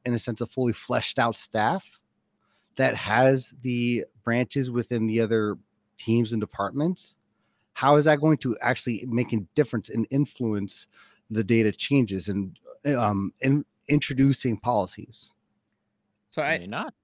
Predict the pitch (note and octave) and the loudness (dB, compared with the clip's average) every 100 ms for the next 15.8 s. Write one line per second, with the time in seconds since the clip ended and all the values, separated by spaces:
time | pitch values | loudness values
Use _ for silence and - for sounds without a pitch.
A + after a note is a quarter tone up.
0 | _ _ - C3 - C3+ F3 - - C3 | _ _ -12 -12 -8 -6 -4 -6 -6 -6
1 | F3 D#3+ D#3+ E3 C3+ - A#2+ - C#3+ - | -6 -4 -2 0 -2 -6 -8 -8 -8 -2
2 | D#3 - _ - E3+ F#3 A#3 G#3+ D#3+ D#3+ | -2 -4 _ -8 -4 -2 -2 0 0 -2
3 | D#3 - D3+ F3+ F3+ C#3+ - D#3+ D#3 C#3 | -8 -6 -6 -4 -4 -4 -4 -4 -2 -4
4 | B2 - G#2+ - - C#2 - _ _ _ | -4 -6 -8 -8 -14 -14 -16 _ _ _
5 | _ - A#2+ D3 D#3 - C#3+ C3+ - B2 | _ -4 -2 0 -4 -4 -6 -6 -4 -4
6 | A#2 A2 A2+ A#2+ A2 G#2+ G#2 - - F#2+ | -2 -4 -6 -8 -4 -2 -4 -8 -12 -16
7 | - - A2+ C3+ A#2 F#2 - - A#2+ A2 | -16 -14 -12 -8 -8 -8 -12 -4 -4 -2
8 | A2 - A2+ - D#2 D2+ - A2 B2+ C3 | -8 -10 -16 -8 -8 -8 -10 -8 -6 -6
9 | - A#2+ - _ - B2+ D3 C#3+ B2+ A#2+ | -6 -10 -12 _ -10 -6 -6 -4 -6 -6
10 | A2+ A2 G#2 G#2+ _ _ - A2+ - D3+ | -6 -4 -6 -10 _ _ -12 -12 -12 -12
11 | B2 C#3+ F3 D#3+ C#3 B2+ A#2+ A2+ - A#2+ | -4 -2 -2 -4 -6 -4 -6 -6 -8 -8
12 | G#2 - A2 A2+ A#2 G2+ - G#2 G#2 G2+ | -8 -8 -8 -6 -6 -8 -8 -10 -10 -8
13 | G#2+ F#2+ F#2+ _ _ - C#3+ D#3+ D3 C3 | -8 -8 -10 _ _ -6 -4 -4 -6 -8
14 | A#2 A#2+ A2 G#2 - B2+ E3 E3 - D#3+ | -8 -6 -4 -4 -4 -4 -2 -6 -6 -6
15 | A#2+ A2 A2 G#2 A#2+ C3+ E3 - | -4 -4 -2 -4 -4 -6 -6 -8